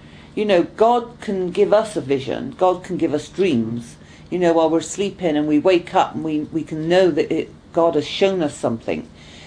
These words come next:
It's always going to be future. When the, when we, when we get to hear from God,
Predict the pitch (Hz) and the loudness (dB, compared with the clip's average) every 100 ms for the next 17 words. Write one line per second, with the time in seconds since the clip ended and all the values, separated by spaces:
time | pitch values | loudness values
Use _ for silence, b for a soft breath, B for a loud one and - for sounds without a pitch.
0 | B - 240 302 311 254 233 - 226 214 | B 0 2 2 2 0 0 -2 -6 -6
1 | - - 233 233 - 127 104 117 - - | -10 2 2 2 0 -2 -2 -6 -20 -20
2 | - - B B B B 160 175 175 175 | -20 -20 B B B B -2 -2 -2 0
3 | 180 175 170 190 208 - - 175 175 196 | 0 0 0 0 0 -8 0 2 2 -2
4 | 214 226 214 - - 196 185 175 170 - | -2 2 0 0 -4 0 2 2 0 -4
5 | - - - 208 202 202 180 175 214 180 | -16 -8 2 2 2 -2 -2 2 4 4
6 | 170 | 2